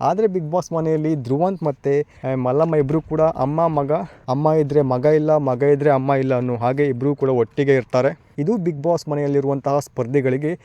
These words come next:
ಇರುಸು ಮುರುಸು ಉಂಟಾಗಲಿಕ್ಕೆ ಕಾರಣವಾಗಿದೆ. ಹಾಗೆ ಅವರ ಮಧ್ಯೆ ಮನಸ್ತಾಪ ಕೂಡ ಬರ್ಲಿಕ್ಕೆ ಕಾರಣ ಆಗಿದೆ. ಅದಂತೂ ಖಂಡಿತವಾಗ್ಲೂ ಸತ್ಯ. ಆ, ಫಸ್ಟ್ ವಾರದಲ್ಲಿ ಇದ್ದಂತಹ ಧ್ರುವಂತ್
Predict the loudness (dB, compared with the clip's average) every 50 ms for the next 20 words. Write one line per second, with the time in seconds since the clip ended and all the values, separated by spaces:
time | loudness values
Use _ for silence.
0 | _ -8 -4 -2 -2 -2 -2 -2 -2 -2 0 0 -2 -2 -4 -6 -8 -6 -6 -6
1 | -4 -2 -2 -2 0 -2 -4 -4 -4 -6 -6 -2 0 0 2 2 0 -2 -2 -4
2 | -4 -4 -4 -4 -2 0 0 0 0 -4 _ _ -2 2 2 2 2 2 0 -4
3 | -2 -2 -2 -2 0 0 0 -2 -2 -2 -2 -2 -4 -4 -4 -4 -4 -2 -2 -2
4 | -2 -2 -2 -2 -2 -4 -4 -6 -10 -8 _ 0 0 2 2 2 2 0 0 -2
5 | -4 -6 -6 -8 -8 -10 _ _ _ -2 0 0 0 0 -4 -4 -4 -2 -2 0
6 | 0 0 0 0 -2 -4 -4 -6 -2 -2 -2 -2 -2 -4 -10 -18 _ -4 0 0
7 | 2 0 0 -4 _ _ _ -2 -2 -2 -4 -8 _ _ -2 2 4 4 4 4
8 | 2 0 0 0 0 0 0 0 -2 -2 -2 -2 -2 -2 -2 -2 0 0 0 0
9 | -2 -4 -10